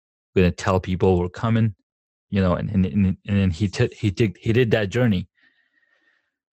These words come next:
Really awesome book. If, if you guys haven't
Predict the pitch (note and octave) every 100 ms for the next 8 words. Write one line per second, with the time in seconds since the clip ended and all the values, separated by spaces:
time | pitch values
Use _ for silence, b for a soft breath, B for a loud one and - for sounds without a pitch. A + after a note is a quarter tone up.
0 | _ _ _ _ _ _ _ _ _ _
1 | G#2+ G#2 A#2+ A#2 G#2 F#2 - F2+ F2+ F2+
2 | - - G#2+ - A2 A#2+ A2+ A2 A2+ G#2
3 | - - A#2 G#2+ G2